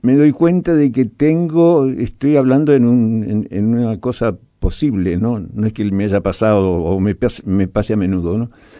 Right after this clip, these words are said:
Pero encontrarme con un autor cu-, cuya idea es brillante, que me atrapa, que me interesa, pero que yo siento como que me está sugiriendo cosas que van más allá de lo textual.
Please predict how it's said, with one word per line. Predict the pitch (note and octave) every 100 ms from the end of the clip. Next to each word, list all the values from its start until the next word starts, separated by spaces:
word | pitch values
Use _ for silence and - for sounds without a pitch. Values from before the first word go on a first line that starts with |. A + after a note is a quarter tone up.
| - -
Pero | A#2+
encontrarme | B2 A#2+ D#3 E3
con | D3+ C#3+
un |
autor | C#3 B2+ C#3 A#2
cu-, | - G#2 A2+
cuya | - G#2+ A#2
idea | A#2 C#3+
es | B2
brillante, | B2 G#2 C#3 A#2 G#2+ A#2+ G#2
que | F#2
me | F#2+
atrapa, | F2 C#3+ B2+ A2+ A2
que | F#2
me | F#2+
interesa, | F#2 G#2+ A#2+ A2+ - C3 C#3 - _ _ _ _ _
pero | G3+ G3+ G3 D3+
que | E3+
yo | E3 F#3
siento | - F3+ F3+ D#3 E3
como | D3+ D3 C#3+
que | C#3 C#3
me | C#3
está | C3 - _ - F3
sugiriendo | - D3+ D3+ D3 E3+ D3+ B2+
cosas | C#3+ D3 D#3 C3
que | C3+
van | C#3 D3
más | C3+ A#2+
allá | A2+ B2 C3+
de | C3
lo | A2
textual. | G#2+ - - A2 G2+ F#2+ F#2